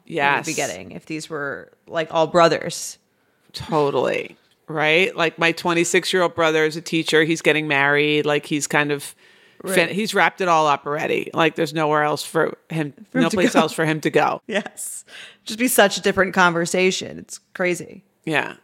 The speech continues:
Speaker 2: it is true. So I think that this listener maybe could focus on just, like, owning this, her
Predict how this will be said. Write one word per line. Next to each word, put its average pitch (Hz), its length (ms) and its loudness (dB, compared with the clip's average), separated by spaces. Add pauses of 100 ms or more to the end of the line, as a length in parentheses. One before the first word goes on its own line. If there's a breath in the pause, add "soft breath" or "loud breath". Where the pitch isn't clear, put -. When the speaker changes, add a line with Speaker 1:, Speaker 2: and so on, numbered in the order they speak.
(140)
Speaker 2:
it 160 160 -2
is 156 220 -2
true. 135 280 0
So - 180 -2
I 175 140 2
think 220 300 -4
that 147 220 2
this 160 280 0
listener 135 460 -4 (360)
maybe 160 280 4
could 165 160 -8
focus 147 480 0
on 139 200 0
just, 151 220 -2
like, 151 240 -8
owning 147 680 0 (920 soft breath)
this, 160 480 4
her 160 380 0